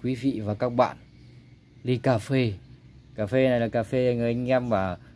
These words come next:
ở Quảng Trị ngày hôm qua chuyển cho mình, mời mình ly cà phê. Nhưng mà xin thưa với người anh em mà đi ba cây số, vừa đi vừa về sáu cây số mới mua được ly cà phê về để uống thì, thì thôi hẹn khi khác. Hôm nào mình sẽ ra quán, hôm nào sẽ ra quán mà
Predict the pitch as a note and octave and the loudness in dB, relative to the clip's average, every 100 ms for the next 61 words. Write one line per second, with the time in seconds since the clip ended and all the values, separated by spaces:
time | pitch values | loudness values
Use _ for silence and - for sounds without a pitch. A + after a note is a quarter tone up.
0 | - F2 E2 E2 F#2 G2+ F2+ E2+ G2 C3 | -12 -8 -4 -4 -4 -4 -4 -4 0 2
1 | D3+ B2 G#2+ A2 A2 A#2 A#2 - - F#2 | 2 0 -2 -4 -4 -2 0 -2 -4 -8
2 | E2 F#2+ A2 G#2+ G2+ G2 G2+ F#2+ F#2+ A2 | -6 -6 -2 -2 -2 -2 -2 -4 -2 -4
3 | G#2 F#2 - A#2+ A#2+ - - - - A#2 | -2 -6 -2 0 0 -2 -12 -18 -10 -4
4 | A#2 A2+ A2 B2 A2 B2 B2 A#2 B2 A2+ | 0 0 0 -4 -4 2 2 2 0 2
5 | A2 A#2+ A#2+ A2+ A#2 A#2+ A#2+ B2 A#2 A#2+ | 2 2 0 0 -2 0 4 4 2 -4
6 | - A#2 D3 C3 A#2+ A#2+ A2+ G#2 A2 G2+ | -2 0 2 2 0 0 0 2 0 2
7 | B2+ D#3+ C#3+ B2+ B2 D3+ D#3 D3 - - | 0 2 0 0 -2 0 -2 -4 -8 -20
8 | - B2+ B2+ G#2+ A#2+ A#2 G#2+ G2+ B2 A#2+ | -10 -2 0 0 0 0 0 0 2 2
9 | A2+ G#2 F#2 G#2 A#2+ D3+ C#3 G#2+ G2+ - | 4 2 0 -2 -2 0 0 -2 -4 -18
10 | - - - G#2 A2+ A2+ G#2 G#2+ G#2+ A#2 | -20 -20 -12 -8 -2 0 0 -2 -2 -4
11 | - D3 E3+ - A2+ A2 G#2 G2+ G2+ G2 | 4 4 2 -8 -10 -4 -2 -2 -4 -4
12 | A2 A#2 A2 A2+ A2 - - - - - | -4 -2 -4 -2 -4 -4 -14 -20 -20 -20
13 | - A2 A2 G2+ G2 A2+ A2+ A2 G#2+ B2 | -8 -2 0 0 -2 -4 0 0 2 0
14 | B2+ C3 | 0 -4